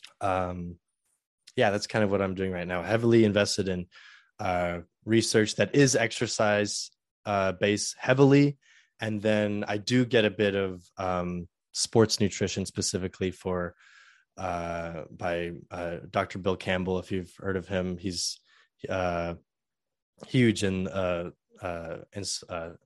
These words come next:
exercise science and sports nutrition. He's a really, really, really funny guy. And he has a really awesome Instagram presence. He, he really does a great job of kind of breaking things down and delivering them in a really digestible way, no pun intended. Um,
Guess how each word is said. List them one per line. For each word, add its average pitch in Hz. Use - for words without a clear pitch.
exercise -
science 92
and 90
sports -
nutrition. 92
He's 131
a 101
really, 90
really, 98
really 90
funny 87
guy. 85
And 107
he 110
has 127
a 110
really 107
awesome 92
Instagram 90
presence. 90
He, 113
he 101
really 104
does 95
a 90
great 90
job 87
of 80
kind 87
of 85
breaking 92
things 90
down 87
and 85
delivering 92
them 90
in 90
a 90
really 92
digestible 90
way, 92
no 90
pun 90
intended. 90
Um, 87